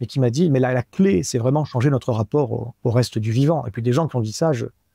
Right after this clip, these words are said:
je, j'en connais plein. Oui, d'accord, alors à titre individuel, on peut le faire. Moi, je l'ai fait. Je me suis déconstruit beaucoup sur cette question. OK, comment on fait concrètement pour massifier ça à l'ensemble de l'humanité ? Donc, euh, on, on peut, on peut pas. Euh, donc, si on peut pas, c'est pas une solution. Et souvent, j'en ai,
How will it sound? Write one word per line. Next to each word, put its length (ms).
je, 160
j'en 300
connais 200
plein. 260
Oui, 180
d'accord, 300
alors 160
à 40
titre 180
individuel, 440
on 80
peut 100
le 60
faire. 360
Moi, 120
je 100
l'ai 60
fait. 280
Je 120
me 20
suis 160
déconstruit 440
beaucoup 280
sur 120
cette 160
question. 400
OK, 180
comment 260
on 80
fait 180
concrètement 540
pour 140
massifier 420
ça 240
à 140
l'ensemble 320
de 60
l'humanité ? 500
Donc, 200
euh, 200
on, 360
on 60
peut, 140
on 80
peut 100
pas. 200
Euh, 120
donc, 180
si 160
on 120
peut 100
pas, 180
c'est 140
pas 160
une 180
solution. 600
Et 80
souvent, 400
j'en 180
ai, 160